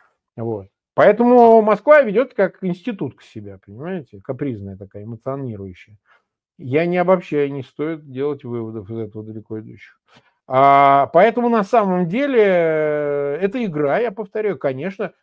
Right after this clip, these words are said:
но только игра Трампа направлена на то, чтобы результата добиться, а игра Москвы направлена на то, чтобы, э, этот результат был в её пользу путём несогласия с условиями, которые ей выдвигаются.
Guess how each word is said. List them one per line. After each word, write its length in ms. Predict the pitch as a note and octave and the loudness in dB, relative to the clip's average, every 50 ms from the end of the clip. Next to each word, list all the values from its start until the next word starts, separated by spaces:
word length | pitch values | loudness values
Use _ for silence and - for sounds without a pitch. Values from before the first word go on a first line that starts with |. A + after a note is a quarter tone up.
| _ | _
но 140 | - E3+ G#3+ | -2 -2 0
только 260 | G#3+ C#4 A#3 - G#3+ | 0 0 0 0 0
игра 400 | G#3+ G#3+ A3 G#3 F#3+ B3 A#3 G#3 | -2 -2 -4 -4 0 0 2 2
Трампа 420 | G3+ - A3 G#3+ F#3 E3 C3+ - D3+ | 0 0 -2 -4 -4 -6 -6 -8 -6
направлена 500 | C#3+ D#3 D#3 D#3+ - F3+ E3 D3+ D3+ D#3+ | -6 -6 -4 -2 -2 -2 0 -2 -4 -6
на 40 | D#3 | -6
то, 100 | F#3 D#3+ | -8 -8
чтобы 240 | C3 - D#3+ D3 D3+ | -6 -8 -8 -6 -6
результата 480 | D3+ D#3 D3+ G3 G3 G3+ G3 D3+ - D3+ | -6 -6 -4 -4 -4 -2 -4 -4 -6 -6
добиться, 640 | D3 D3+ D#3+ F3 G#3 D4 B3+ - _ D3 A2 F#2+ _ _ _ _ _ _ _ _ _ _ _ _ _ _ _ _ _ _ _ | -4 -4 -4 -4 -4 -8 -8 -10 _ -18 -18 -18 _ _ _ _ _ _ _ _ _ _ _ _ _ _ _ _ _ _ _
а 180 | D3+ D3+ D#3 F3 | 0 2 2 2
игра 240 | E3 F3+ G3+ F#3+ | 2 0 0 0
Москвы 400 | F3 F3+ F#3 F3 - - C#4+ D4+ | -2 -4 -6 -8 -8 -8 -8 -8
направлена 420 | B3+ G#3 D#3 C3 F#3 F#3 F3+ E3+ E3 | -8 -8 -6 -2 -2 -2 -2 -2 -6
на 120 | E3+ E3+ | -8 -8
то, 160 | E3+ - C4+ | -6 -6 -8
чтобы, 340 | B3+ - - G3 E3 D3+ D#3+ D#3+ | -6 -4 -4 -6 -4 -2 -2 0
э, 880 | D#3 D3+ D3 C#3+ C#3 C#3 C3+ C3 C3 C3 C3 C3+ C3+ C3+ C3+ C3+ - - | 0 0 -2 -2 -4 -6 -8 -10 -10 -12 -12 -14 -14 -14 -16 -18 -12 -10
этот 280 | - C3+ - F#3+ D#3 D#3+ | -10 -10 -8 -10 -12 -10
результат 480 | E3+ E3 D#3 F#3 F#3 F3 B3 A#3 G3 | -10 -10 -8 -10 -8 -6 -6 -6 -4
был 160 | F3+ E3+ E3 D3+ | -6 -8 -8 -6
в 40 | D#3+ | -6
её 240 | F3+ F3+ F#3 F#3 | -4 -4 -2 -4
пользу 480 | F3 - - C#4 C#4 A3 F#3 E3 B2+ - _ _ _ _ _ _ _ - | -4 -4 -4 -6 -6 -6 -6 -10 -12 -12 _ _ _ _ _ _ _ -6
путём 320 | F#3+ F#3+ - A3+ A3 G#3 | -6 -4 -2 -4 -4 -4
несогласия 720 | G3+ F#3+ F#3+ G3 F#3+ F3+ F3 D3+ B2 G#2 - _ _ G2 _ _ _ _ _ _ - | -6 -8 -8 -8 -8 -6 -6 -6 -8 -8 -12 _ _ _ _ _ _ _ _ _ -8
с 60 | D3 C#3 D3 - | -8 -8 -8 -8
условиями, 500 | D#3 C3 - G#3 A#3+ B3+ A#3+ G3 D3 B2+ | -12 -8 -2 0 0 0 0 -2 -6 -10
которые 360 | - B2+ A2+ E3+ F3 E3+ C#3+ | -12 -12 -10 -10 -10 -10 -8
ей 120 | C#3 D3+ | -8 -10
выдвигаются. 760 | D#3+ D3 C#3+ C#3 D#3 D#3 C#3 B2+ A#2 A2 - _ _ _ _ | -10 -10 -12 -14 -14 -14 -12 -14 -14 -14 -18 _ _ _ _